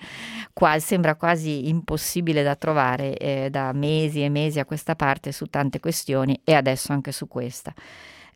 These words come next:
Eh, il, a proposito della giustizia, eh,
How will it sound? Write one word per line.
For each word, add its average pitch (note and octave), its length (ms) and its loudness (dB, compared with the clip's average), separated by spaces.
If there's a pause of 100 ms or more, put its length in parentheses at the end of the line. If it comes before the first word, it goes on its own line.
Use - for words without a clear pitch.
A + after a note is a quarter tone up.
Eh, D#3+ 520 8
il, G#3 280 4
a F#3 140 8
proposito F3+ 440 2
della D#3 120 6
giustizia, F3+ 840 2
eh, C#3+ 460 0